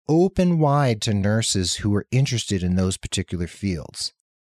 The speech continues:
Some of you out there might be working with Epic or some other electronic medical record or E H R, and you've already become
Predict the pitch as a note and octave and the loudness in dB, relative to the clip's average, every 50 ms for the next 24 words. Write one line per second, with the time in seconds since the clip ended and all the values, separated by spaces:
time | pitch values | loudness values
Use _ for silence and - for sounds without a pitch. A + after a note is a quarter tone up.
0 | _ _ _ _ _ _ _ - - - A#3 C4+ D4 C#4 A#3 F#3 D3 C3 A#2+ A2+ | _ _ _ _ _ _ _ -2 2 4 4 4 4 4 4 4 6 6 6 4
1 | A2+ - - A#2 A2+ A2+ A2 A2 A2 G#2 G2+ A2+ B2 B2 B2+ - - B2+ A#2 A2 | 4 4 4 4 6 6 6 6 4 4 2 2 4 4 4 4 4 4 4 4
2 | G#2+ G#2+ G#2+ A2 - - A2 G#2 G2 G2 G2 - - - _ - C#3 C#3 - - | 6 4 4 4 4 2 2 2 4 2 2 0 -2 -10 _ 0 0 2 4 2
3 | C3+ B2+ - - - - - - _ - A#2 A2+ A2 G#2 G#2 G#2 G2+ G2+ G#2 - | 2 2 0 -4 -10 -14 -14 -8 _ 0 2 4 4 4 4 4 4 2 0 -2
4 | - - - - C3 A#2+ A#2 A#2 A2+ - - A#2 A#2 A2 A#2+ A#2 A2+ A2+ A2 A2 | -4 -2 0 2 2 2 2 2 0 0 0 0 2 2 2 2 2 2 0 0
5 | G#2+ - _ _ _ _ _ B2+ B2 A#2+ B2+ - - - C#3 A#2+ A#2 A2+ G#2+ - | -2 -6 _ _ _ _ _ 0 0 0 0 -2 0 0 2 2 2 2 0 2
6 | A2 A2 G#2+ G#2+ - - G#2+ G2+ G#2 G2 G2 - G2+ G2+ G2 F2+ F#2+ F#2+ F2+ - | 2 2 2 2 2 2 2 2 2 0 0 0 0 0 2 2 0 0 -2 -2
7 | - A2+ A2 A2 G#2+ G2+ G2 - - - - _ G#2 G2+ G2+ G2+ G2 F#2+ F#2+ F2+ | -2 0 0 2 2 2 0 0 -2 -6 -4 _ 0 2 4 4 4 4 2 2
8 | F2+ - - - - - - A#2 A#2+ B2 C3 D3 D#3+ D#3+ F#3 E3+ D#3 D3+ C#3+ C3 | 0 -4 -8 -18 -16 -4 0 2 2 4 6 6 6 6 4 4 4 4 4 4
9 | A2+ A#2 A2+ G2+ - - A#2+ A2+ A2 G#2+ G#2+ G#2 | 2 2 0 0 0 2 2 4 4 4 4 2